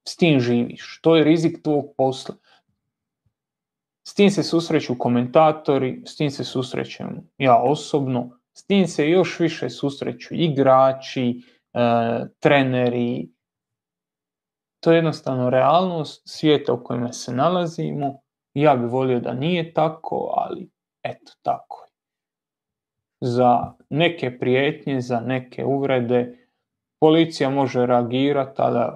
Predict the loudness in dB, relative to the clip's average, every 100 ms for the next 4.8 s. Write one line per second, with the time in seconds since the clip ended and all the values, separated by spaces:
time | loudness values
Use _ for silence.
0 | -10 -6 0 0 0 0 0 -2 -2 -4
1 | -2 0 0 -2 -4 -4 -2 -2 0 0
2 | -2 -6 -10 -14 -18 _ -20 _ _ _
3 | _ _ _ _ _ _ _ _ _ -4
4 | -2 -2 -2 -2 0 -2 -6 -12